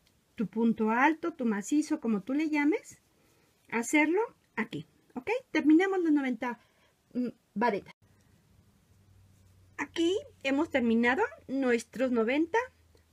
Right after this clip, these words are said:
puntos altos. Ahora giro y subo yo. Aquí, miren, en el primer orificio, en el primer huequito, yo subo una lazadita. Y aquí hago una,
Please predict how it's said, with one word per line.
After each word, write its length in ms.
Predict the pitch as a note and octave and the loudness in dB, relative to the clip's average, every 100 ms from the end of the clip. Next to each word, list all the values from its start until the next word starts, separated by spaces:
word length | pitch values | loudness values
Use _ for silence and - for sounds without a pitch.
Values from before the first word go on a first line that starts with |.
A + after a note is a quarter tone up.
| _ | _
puntos 440 | D#4+ D#4+ D#4+ C#4+ | 0 2 0 0
altos. 500 | G#3+ G#3 - - - _ _ _ _ _ _ | -2 -2 -8 -20 -20 _ _ _ _ _ _
Ahora 340 | A#3 A3+ A#3+ G4 F#4+ | -4 0 2 0 0
giro 300 | F#4 E4+ E4+ B4 _ _ _ _ _ _ _ _ _ _ _ _ _ - | 2 2 2 -4 _ _ _ _ _ _ _ _ _ _ _ _ _ -8
y 160 | D4 | -6
subo 400 | G4 - D4+ B3+ | -6 -2 -2 0
yo. 280 | B3+ A3+ B3+ G4+ - _ _ _ _ _ _ _ _ _ | 0 0 -2 -4 -8 _ _ _ _ _ _ _ _ _
Aquí, 300 | G#3 - A#3+ | -10 -8 -2
miren, 280 | B3 G#3+ G3+ | 2 2 2
en 100 | G3+ | 0
el 100 | G3+ | -2
primer 400 | - A#3 B3 E4 - - | -2 0 0 0 -4 -4
orificio, 580 | A3+ A3 A#3+ - A#3 | -4 -4 -8 -4 -2
en 140 | A3+ A3+ | 0 0
el 80 | G3 | -2
primer 420 | G3 G#3+ C4+ G4 - _ _ _ _ _ - | -2 0 2 -2 -8 _ _ _ _ _ -4
huequito, 760 | A3+ - B3 C#4+ - C#4 G#4 _ _ _ _ _ _ - | -4 -2 -4 -4 0 0 0 _ _ _ _ _ _ -6
yo 180 | A3+ A#3 | -4 -2
subo 420 | - A3+ A3+ - _ _ _ _ _ - | -2 -2 0 -2 _ _ _ _ _ 0
una 240 | D4 C4+ | 2 4
lazadita. 600 | C4+ C4 C4+ C#4+ D4 - - _ _ _ _ _ - | 0 0 0 0 -4 -10 -20 _ _ _ _ _ -8
Y 100 | G#3 | -6
aquí 180 | G#3 | -4
hago 220 | G3 E3+ - | -6 -6 -4
una, 440 | A3 B3+ B3+ C#4 | -2 2 2 2